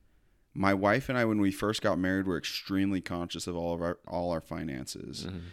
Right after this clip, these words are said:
Speaker 1: Um, and so, you know, any credit card debt we put on, we would immediately pay it off. Um, you know, we bought a home early on to try and
Speaker 2: Mm-hmm.
Speaker 1: ensure that our money was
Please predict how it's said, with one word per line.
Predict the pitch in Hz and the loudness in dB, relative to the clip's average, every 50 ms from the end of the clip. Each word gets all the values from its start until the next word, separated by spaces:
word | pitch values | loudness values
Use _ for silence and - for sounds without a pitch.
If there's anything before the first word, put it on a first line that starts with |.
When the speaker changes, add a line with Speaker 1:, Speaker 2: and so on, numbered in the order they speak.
| - - - - - | -16 -20 -20 -8 -2
Speaker 1:
Um, | 95 95 95 90 90 90 87 62 | 0 2 4 4 2 2 0 0
and | 80 90 90 - | 0 0 0 0
so, | - - 101 92 90 90 90 87 90 92 | 0 0 2 2 2 2 2 0 0 -2
you | 90 | -2
know, | 87 85 | -2 -2
any | - - 98 101 98 | -2 0 0 0 0
credit | - - 92 95 - | 2 2 0 0 2
card | - 98 92 92 | 0 -2 0 0
debt | 95 90 - | 0 0 0
we | 92 90 | -2 -4
put | - - 92 90 92 | -4 -2 -4 -2 0
on, | 92 92 92 92 | 0 0 0 -2
we | 90 87 87 | 0 0 0
would | 85 85 87 87 | 0 -2 -2 -2
immediately | 87 90 87 87 87 82 71 85 85 80 | -2 -2 -2 -2 -2 -4 -4 -4 -6 -6
pay | - 85 82 82 | -6 -6 -6 -4
it | 82 82 | -4 -2
off. | 85 85 85 85 82 85 82 - - - - - | -2 0 0 0 0 -2 -4 -6 -12 -16 -10 -6
Um, | 90 87 85 82 82 82 82 87 | -4 -4 -2 -2 -4 -4 -4 -4
you | 87 85 | -4 -4
know, | 82 82 80 78 | -4 -4 -4 -4
we | 82 90 90 | -2 -4 -4
bought | 90 92 85 82 82 | -2 -2 -2 -2 -2
a | 85 | -4
home | 95 95 90 87 87 80 - | -6 -6 -6 -4 -4 -4 -4
early | 85 90 90 87 87 87 | -4 -2 -2 -2 -2 -2
on | 87 87 87 85 87 85 85 85 | -4 -4 -2 -2 -2 -2 -4 -4
to | - - 85 | -6 -8 -10
try | - - 92 90 | -8 -6 -4 -2
and | 87 87 | -2 -2
Speaker 2:
Mm-hmm. | 87 | -2
Speaker 1:
ensure | 87 - - 90 87 87 | -4 -6 -6 -6 -6 -4
that | 85 85 82 82 | -4 -4 -4 -2
our | 85 85 | -2 -2
money | 85 87 87 87 87 | -2 -2 -2 -2 -2
was | 85 85 80 80 - - | -2 -4 -4 -6 -8 -10